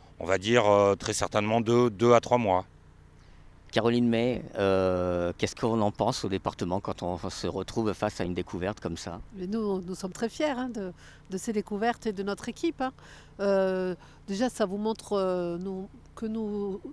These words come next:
Speaker 3: nous soutenons les projets d'aménagement, notamment des communes. Là, vous voyez, c'est une commune. Un tiers des diagnostics sont, sont effectués en bénéfice des collectivités et deux tiers pour des privés.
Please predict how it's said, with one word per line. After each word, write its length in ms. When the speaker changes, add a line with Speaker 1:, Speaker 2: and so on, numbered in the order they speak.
Speaker 3:
nous 140
soutenons 440
les 80
projets 260
d'aménagement, 800
notamment 360
des 100
communes. 300
Là, 100
vous 140
voyez, 240
c'est 240
une 80
commune. 420
Un 100
tiers 380
des 320
diagnostics 560
sont, 460
sont 180
effectués 560
en 160
bénéfice 580
des 180
collectivités 840
et 60
deux 120
tiers 220
pour 160
des 80
privés. 360